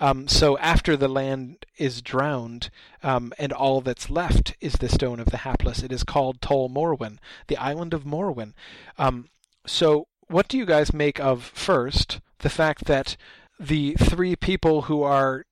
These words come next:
collectively, whose memorials are carved on this stone, are called the Hapless, and secondly, why the island is named not after Turin, uh, you know, Mister Me of a hundred names, um, nor of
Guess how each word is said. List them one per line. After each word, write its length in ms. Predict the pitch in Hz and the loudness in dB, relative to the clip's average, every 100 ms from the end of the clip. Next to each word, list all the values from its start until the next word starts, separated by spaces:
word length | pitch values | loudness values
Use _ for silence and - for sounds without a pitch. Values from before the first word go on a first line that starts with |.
| _ | _
collectively, 840 | - 143 143 147 160 127 135 127 120 _ _ - | -4 0 2 2 -2 0 2 0 -2 _ _ -12
whose 380 | 151 143 - - | -8 -6 -8 -14
memorials 580 | 202 139 135 143 139 131 | -6 -2 2 2 2 0
are 80 | 127 | 0
carved 360 | - 180 165 143 | -2 0 2 2
on 120 | 127 | 0
this 140 | 120 | -4
stone, 260 | - 117 120 - - | -4 -6 -6 -14 -12
are 80 | - | -4
called 220 | 131 123 | -2 -2
the 200 | 117 - | -4 -2
Hapless, 540 | 185 - 107 123 - - - - | 0 0 0 0 -2 -2 -16 -12
and 160 | 139 135 | -8 -4
secondly, 640 | - 226 180 113 107 110 - - | -2 -2 -4 -8 -8 -8 -12 -2
why 180 | 151 165 | 2 4
the 100 | 160 165 | 4 2
island 380 | 190 202 151 | 0 0 -2
is 160 | 139 131 | -2 -2
named 360 | 135 139 139 - | -6 -6 -6 -2
not 200 | 147 190 | 2 2
after 280 | 202 233 | 2 0
Turin, 640 | 185 - 247 151 117 170 208 - - - - - | -4 -2 2 2 2 -2 -10 -14 -20 -20 -20 -2
uh, 500 | 143 131 123 123 120 170 | 4 8 8 6 2 -4
you 160 | 151 | -4
know, 220 | 127 120 117 | 0 0 0
Mister 480 | 131 - 139 123 135 123 | -4 -2 0 -2 -4 -14
Me 300 | 135 127 120 | -6 -2 0
of 360 | 117 - - _ _ | -2 -4 -18 _ _
a 80 | 143 | -8
hundred 340 | 143 127 127 | -6 -4 -6
names, 440 | 127 123 117 131 - - - - | -4 -6 -6 -8 -10 -12 -20 -4
um, 320 | 143 131 135 _ | 0 0 -2 _
nor 400 | 165 165 214 226 | -2 2 4 2
of 500 | 165 139 131 - - | 4 4 4 -2 -14